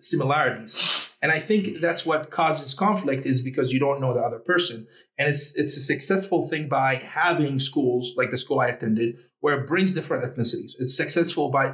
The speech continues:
the U S colleges are really good at that, by bringing different ethnicities and saying, "Hey, we're gonna bring all these guys, put them in a room,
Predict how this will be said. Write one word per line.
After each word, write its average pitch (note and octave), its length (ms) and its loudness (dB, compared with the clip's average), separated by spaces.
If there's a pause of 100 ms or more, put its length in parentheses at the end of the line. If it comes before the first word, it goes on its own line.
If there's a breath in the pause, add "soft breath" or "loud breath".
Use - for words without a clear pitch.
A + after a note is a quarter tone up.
the B2+ 100 -14
U D3+ 140 2
S D#3 100 -2
colleges D3 480 0
are B2 80 -2
really E3+ 240 2
good - 140 -2
at - 120 -6
that, C3 600 -2
by C#3+ 200 0
bringing F3 360 0
different D#3+ 280 0
ethnicities C#3+ 500 0
and C3 120 -2
saying, C#3 220 0
"Hey, F3 280 2
we're D#3 160 -2
gonna F#3+ 200 2
bring E3 280 0
all D3+ 220 0
these E3 160 0
guys, C#3+ 220 0
put F3 160 -2
them F3 80 0
in E3 80 2
a C#3 40 0
room, B2 320 0